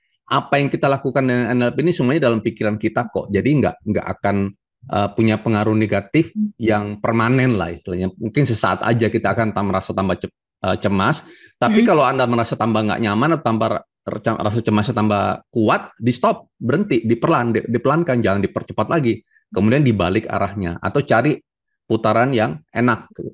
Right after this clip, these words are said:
Speaker 1: eh, men-, ke samping kanan, ke samping kiri,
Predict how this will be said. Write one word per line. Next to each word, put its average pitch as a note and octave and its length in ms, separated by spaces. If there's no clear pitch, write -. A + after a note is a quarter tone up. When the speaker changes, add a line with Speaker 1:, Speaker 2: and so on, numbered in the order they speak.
Speaker 1:
eh, F#2+ 320
men-, G#2 240
ke G#2+ 80
samping G#2 400
kanan, A#2+ 640
ke - 80
samping G#2 400
kiri, B2+ 640